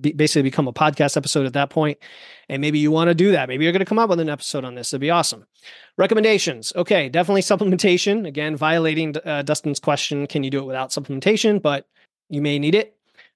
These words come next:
Uh, creatine for sure. The biggest thing is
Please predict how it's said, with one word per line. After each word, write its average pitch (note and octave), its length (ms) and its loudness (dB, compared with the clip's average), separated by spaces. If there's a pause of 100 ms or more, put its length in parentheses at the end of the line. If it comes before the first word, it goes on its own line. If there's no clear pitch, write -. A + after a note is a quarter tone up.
Uh, C3+ 160 -2
creatine F#3 560 2
for D#3 100 2
sure. G3 480 2 (460)
The F3+ 100 -2
biggest A#3 340 2
thing F#3+ 180 2
is E3+ 220 0